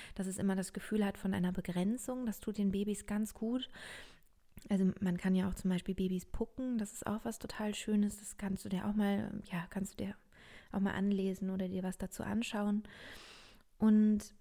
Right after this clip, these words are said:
und wichtig ist einfach, dass das Baby nicht so reizüberflutet wird. Ich weiß, dass man schnell denkt, ähm, dass es dem Baby langweilig werden könnte, aber die Gefahr besteht eigentlich nicht, weil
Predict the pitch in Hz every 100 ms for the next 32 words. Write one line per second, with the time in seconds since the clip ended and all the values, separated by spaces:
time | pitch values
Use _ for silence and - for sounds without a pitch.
0 | - 202 202 214 233 214 - 196 196 202
1 | 208 - - - 196 202 202 202 196 196
2 | 202 - 202 190 190 175 175 - 196 185
3 | - 180 170 175 - 175 170 - - -
4 | - - 185 196 202 202 202 196 190 -
5 | 202 196 202 196 196 196 - 185 185 185
6 | 185 - 190 190 185 185 - 180 202 233
7 | 226 226 214 196 196 196 - 190 196 190
8 | 190 185 185 - 185 185 185 - 190 190
9 | - 185 185 - - 202 - 190 185